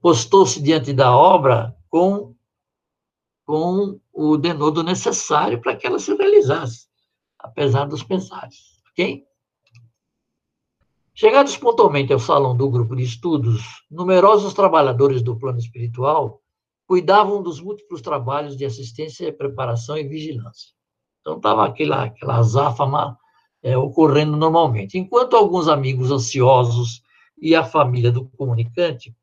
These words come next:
constituída de esposa e filhos, aguardavam a palavra de Dionísio, muito grandes eram os esforços da espiritualidade para melhorar a posição receptiva, receptiva de Otávia, porque ela estava abalada,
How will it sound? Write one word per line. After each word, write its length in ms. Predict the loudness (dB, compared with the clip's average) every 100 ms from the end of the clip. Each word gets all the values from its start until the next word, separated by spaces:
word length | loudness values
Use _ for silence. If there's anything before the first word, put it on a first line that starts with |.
| _
constituída 580 | -4 -4 -6 -4 -2
de 100 | -2
esposa 440 | -4 -8 -6 -2 -2
e 40 |
filhos, 600 | -4 -6 -6 -6 -8 -14 _ _ _ _ _ _
aguardavam 680 | -6 0 2 4 2 0 -6
a 60 |
palavra 380 | -4 -2 -2 -4
de 140 | -6
Dionísio, 640 | -10 -10 -8 -8 -8 -10 -20 -20 _ _ _ _ _ _ _ -10
muito 540 | -2 -2 -2 -6 0
grandes 500 | 6 6 6 2 4
eram 200 | 4 4
os 120 | 2 -2
esforços 580 | -6 -6 0 2 2
da 100 | -2
espiritualidade 720 | -4 -4 -8 -4 -2 -2 -2 0
para 160 | -2
melhorar 420 | -2 -2 0 2
a 80 | 0
posição 640 | -2 -4 -4 -4 -4 -4 -8 _ _ _ -2
receptiva, 800 | 0 0 0 -4 -4 -2 -2 -2 -4
receptiva 600 | -4 -2 -4 -2 0 2
de 100 | 2
Otávia, 460 | 0 -2 -4 -6 -16
porque 200 | -6 -2
ela 120 | -2
estava 280 | -2 -4 -2
abalada, 480 | -2 -2 -2 -4